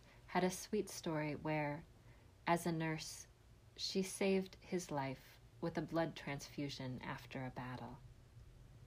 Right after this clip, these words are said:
Typically, the American story involves money.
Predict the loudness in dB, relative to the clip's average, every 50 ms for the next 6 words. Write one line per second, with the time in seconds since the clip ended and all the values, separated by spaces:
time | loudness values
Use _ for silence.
0 | -18 -18 -18 -18 -18 -18 -12 0 0 2 2 4 0 0 0 -4 -4 -4 -2 -4
1 | -6 -8 -12 -16 -18 -18 -18 -18 -18 -18 -18 -18 -18 -4 2 4 4 6 8 8
2 | 8 8 6 6 2 0 0 0 0 0 0 0 2 0 0 -2 -4 -4 -4 -2
3 | 0 0 0 -2 -2 -6 -8 -8 -8 -8 -8 -10 -10 -10